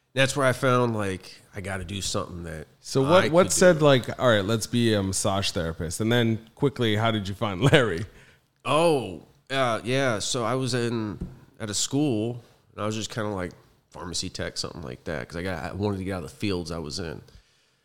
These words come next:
Speaker 1: And I still had some on my G I Bill, and I met my teacher,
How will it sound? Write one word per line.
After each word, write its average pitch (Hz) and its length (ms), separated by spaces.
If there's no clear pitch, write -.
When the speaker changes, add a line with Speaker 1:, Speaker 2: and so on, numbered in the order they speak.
Speaker 1:
And 82 260
I 76 120
still 85 180
had 85 140
some 82 160
on 80 60
my 76 100
G 85 200
I 87 100
Bill, 78 220
and 67 100
I 76 60
met 90 220
my - 160
teacher, - 460